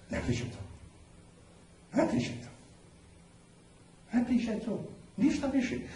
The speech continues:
Ako cijeniš i uvažavaš kao čovjeka, kao Allahovog roba, nemoj o tom da pričaj.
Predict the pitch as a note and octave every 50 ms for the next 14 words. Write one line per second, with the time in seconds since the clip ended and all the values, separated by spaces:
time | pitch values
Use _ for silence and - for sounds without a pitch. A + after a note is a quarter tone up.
0 | - - - A3+ C4 D#4+ D#4 D4+ C#4+ C#4+ - - - F4 F#4+ F#4+ F4 D#4+ C4+ -
1 | - D#4 D4+ D4 C#4 C#4+ E4 E4+ D4+ D4+ C4+ C4+ B3 A#3 A#3 - C4+ B3 A#3+ B3
2 | A#3+ F4 E4 C#4 A3 - - - - - - - - - - - - - - -
3 | - - - - - - - - - - - - - - A#3 A#3+ B3+ B3+ B3+ A#3+
4 | A#3 A#3+ C4+ C#4 C#4+ D4 C#4 C#4 C4+ C4 C4 C4+ D#4+ E4+ D4+ - - - - -
5 | - - - - - - - - - - - - - - - - - - - -
6 | - - - - - - - - - - D#3 G#3+ C4+ B3+ A3+ F#3 D3+ D3 D3+ D3
7 | C3+ A#2+ A#2 A2+ A2+ A#2 - - - - -